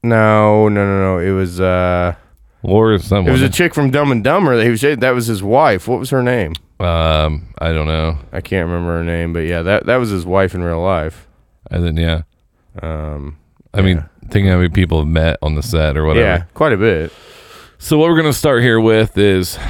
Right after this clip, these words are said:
Speaker 2: we're gonna be all over the place with this one 'cause I was just not happy with, uh,
Speaker 1: I've got my number one couple, but I, I'll, I'll save it for the end here 'cause I've got mine.
Speaker 2: So this one is from, uh, what's that say right there?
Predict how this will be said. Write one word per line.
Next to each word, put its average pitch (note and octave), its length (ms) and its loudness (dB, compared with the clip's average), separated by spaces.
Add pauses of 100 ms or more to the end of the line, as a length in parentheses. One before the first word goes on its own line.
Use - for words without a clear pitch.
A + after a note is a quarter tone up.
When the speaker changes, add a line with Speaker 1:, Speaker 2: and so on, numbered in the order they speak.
(180)
Speaker 2:
we're B2+ 140 2
gonna C3 120 0
be G2+ 60 4
all F2+ 180 4
over E2+ 120 2
the D2+ 80 -2
place C#2+ 280 -4
with C2+ 120 -6
this C#2 200 -2
one C#2 140 -6
'cause C#2+ 160 -4
I F2 120 2
was D#2+ 180 0
just D2 200 -2
not D#2+ 440 0
happy D#2+ 420 0
with, D2+ 400 -2
uh, D2 320 2
Speaker 1:
I've C#2+ 160 0
got G3 180 0
my E3 120 0
number D3 260 2
one A#2 200 2
couple, F#2+ 340 -4 (640)
but F2+ 340 -6
I, F#2 220 -2
I'll, F2+ 360 -6
I'll F2+ 140 -6
save E2+ 300 -8
it - 100 -20
for D#2 120 -14
the D#2+ 120 -12
end D#2 200 -14
here D2+ 160 -18 (1300)
'cause F2 140 -4
I've G#2 160 0
got G2 160 0
mine. C#2+ 240 -12 (220)
Speaker 2:
So G#2 180 0
this A#2+ 260 -2
one A#2+ 280 0
is F#2+ 420 0
from, E2 720 -2 (600)
uh, G1+ 240 -10 (120)
what's F2 180 -6
that - 120 -4
say E2+ 140 -2
right E2 160 -2
there? D#2+ 200 -6